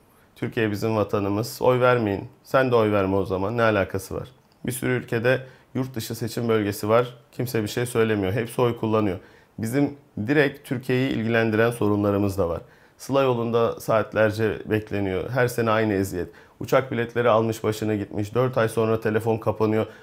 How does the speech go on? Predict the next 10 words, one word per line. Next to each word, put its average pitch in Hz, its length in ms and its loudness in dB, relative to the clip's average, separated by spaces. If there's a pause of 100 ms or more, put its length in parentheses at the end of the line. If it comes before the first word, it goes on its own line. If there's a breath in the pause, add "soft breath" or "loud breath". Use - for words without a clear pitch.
(120 loud breath)
Polis 131 240 -2
sokakta 131 420 0
yabancı 123 440 4
plakalı 120 380 2
arabalara 117 460 4
bakıyor. 110 380 0
İşte - 180 -2
"Aman 117 240 4
süresi 113 400 -4
geçtiyse 110 580 -2